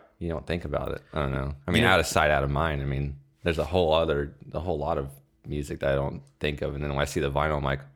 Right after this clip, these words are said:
Speaker 1: "Oh, shoot, there it is, like, in physical form." It's just sometimes there's just that certain music I just don't think of in that way. And then when I see it, I'm like, "Oh, yeah, I guess people are buying those suckers up."
Speaker 2: Yeah.
Speaker 1: <laughs> I mean,
Speaker 2: And
Speaker 1: to
Speaker 2: I,
Speaker 1: each their own. I'm
Speaker 2: I,
Speaker 1: not judging. It's just, you know.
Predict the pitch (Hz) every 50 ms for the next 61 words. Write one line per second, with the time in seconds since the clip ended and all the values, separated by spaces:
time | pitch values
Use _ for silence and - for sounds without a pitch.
0 | _ 98 120 127 110 143 127 80 - - - 143 151 127 - - 104 107 113 113
1 | 127 135 104 - 76 76 - - 71 69 - - 78 85 92 92 - 95 92 -
2 | - 110 110 92 80 78 - - - - - - - - 87 90 92 - - 101
3 | 98 - 104 95 92 82 78 78 73 71 82 76 - 76 78 - - - - -
4 | 65 - - - - 85 - - 78 78 78 82 78 78 73 76 78 73 73 69
5 | - - - 76 69 - - - _ _ _ _ _ _ _ _ _ _ _ _
6 | _ - 76 76 - - - 69 69 69 69 69 71 69 67 69 71 69 - _
7 | _ - 80 76 73 73 73 - - 82 76 73 73 69 71 69 - _ _ -
8 | - 101 110 92 113 147 135 98 - _ _ _ _ _ _ _ _ - 69 -
9 | - 95 - - 104 98 87 95 101 110 110 110 110 - - - 120 - - 117
10 | 117 135 156 147 - - _ _ _ - - 98 113 139 190 180 104 - - 143
11 | - - 233 - - 131 120 113 123 135 131 143 151 143 - - 107 110 131 139
12 | 120 - - - - - - - - - 104 117 127 107 104 98 92 87 101 104
13 | 110 101 87 80 80 82 82 - 87 80 - - - - - 87 76 71 76